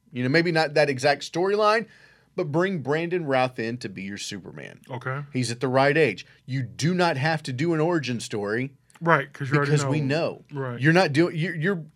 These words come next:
Speaker 1: you basically with this, with the D C E U, they told Superman's origin story with a Batman who'd been in the game for two decades.
Speaker 2: Right.
Speaker 1: They're nowhere close in age.
Speaker 2: Right, right.
Speaker 1: Keep 'em close, sim-, somewhat close in age,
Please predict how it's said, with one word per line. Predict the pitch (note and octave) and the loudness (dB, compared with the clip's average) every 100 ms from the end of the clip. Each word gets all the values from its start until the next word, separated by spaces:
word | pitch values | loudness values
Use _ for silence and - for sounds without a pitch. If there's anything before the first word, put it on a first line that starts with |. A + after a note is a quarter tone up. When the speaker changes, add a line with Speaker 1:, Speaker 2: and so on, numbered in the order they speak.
| - | -8
Speaker 1:
you | D#3+ A3+ | -4 -4
basically | E3+ F#3 A3 E3 D3+ C3+ | 2 2 4 -2 0 0
with | C3 B2+ | 0 0
this, | F#3 - - | 0 0 -8
with | C#3 C3+ C3 | -2 -2 -2
the | |
D | B2 F3+ | -4 -2
C | - C#3+ | -2 -2
E | D#3+ D#3+ A#2+ | -2 -2 -4
U, | A2+ _ _ - | -4 _ _ -2
they | D3+ | 0
told | F3+ D3 | 2 0
Superman's | B2+ F#3+ F3 E3+ C#3 | -2 -6 -4 -2 0
origin | F#3 E3 B2 A#2+ | 2 2 0 -6
story | - A#2+ A#2 A#2+ A#2 - _ - | -4 0 0 0 -4 -18 _ -8
with | B2 G#2 | -6 -6
a | |
Batman | - D3 F#3 E3+ D#3 D3 | 2 4 4 2 -2 0
who'd | C3 A#2+ | -2 0
been | C#3+ | 0
in | E3+ | 0
the | E3 | -2
game | D#3 D3+ D3+ | 0 0 -2
for | C#3 C3 B2 - | -2 -4 -4 -8
two | - D3+ | -6 0
decades. | C3 A#2+ - - - | 2 0 -6 -12 -6
Speaker 2:
Right. | D#3+ D#3+ C#3+ C#3+ _ _ - _ _ _ _ _ _ | 2 4 2 -2 _ _ -20 _ _ _ _ _ _
Speaker 1:
They're | D#3 D#3 | -2 2
nowhere | C#3 B2+ A#2+ | 2 0 -4
close | - G2+ - | -6 -6 -6
in | G2 | -10
age. | C2 - - | -14 -16 -16
Speaker 2:
Right, | C#3 C#3 B2+ A#2+ _ | -8 -8 -8 -12 _
right. | C3 B2 B2 _ _ _ _ | -14 -12 -14 _ _ _ _
Speaker 1:
Keep | - G3 | -6 -4
'em | F3+ | -2
close, | F3 F#3+ - | 0 0 2
sim-, | A3+ A#3 G3+ - | 2 4 2 -4
somewhat | - - D#4 D4+ F#3+ C3+ | -8 -2 -2 0 0 -2
close | D3+ C#3 B2+ | 0 0 0
in | B2+ | -2
age, | E3 | -2